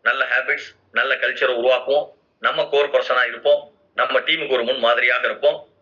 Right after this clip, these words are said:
குட் பிராக்டிஸை மட்டும் நம்ம அவங்களுக்கு சொல்லிக் கொடுப்போம். இதெல்லாம் பண்ணும்போது ஒரு அற்புதமான குழுவை டெவலப் பண்ணலாம். குழு வளரும் போது வியாபாரம் வளரும், வியாபாரம் வளரும் போது வருமானம் வளரும்.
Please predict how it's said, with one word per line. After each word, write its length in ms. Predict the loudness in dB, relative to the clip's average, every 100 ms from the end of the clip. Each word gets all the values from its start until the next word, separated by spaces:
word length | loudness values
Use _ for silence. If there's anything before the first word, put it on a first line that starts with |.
| -6
குட் 220 | -6 -6 -2
பிராக்டிஸை 600 | -2 0 -4 -4 -4 -2
மட்டும் 240 | 0 0
நம்ம 180 | 0 0 -2 -6 _ _ _ _
அவங்களுக்கு 540 | -2 0 -2 0 -2 -2
சொல்லிக் 320 | -2 -2 -2
கொடுப்போம். 520 | -4 0 0 0 -8 _ _
இதெல்லாம் 340 | -2 0 0 -2 -2
பண்ணும்போது 680 | -2 0 0 0 -2 -4 -14 _ _
ஒரு 140 | -2 -2
அற்புதமான 540 | 0 -2 2 2 0
குழுவை 500 | -4 -8 -4 0 0
டெவலப் 280 | -2 -4 -2
பண்ணலாம். 480 | 0 0 -2 -4 _ _ -4
குழு 160 | 0
வளரும் 260 | 0 0 -2
போது 440 | -2 0 -2 -4 _ _
வியாபாரம் 440 | -2 0 0 -2
வளரும், 420 | -2 -4 -4 -8 _ _
வியாபாரம் 440 | -2 -2 0 -2
வளரும் 260 | -4 -8 -6
போது 420 | -2 -2 -2 -6 _
வருமானம் 420 | -2 0 -2 -2
வளரும். 420 | -2 -2 -4 -8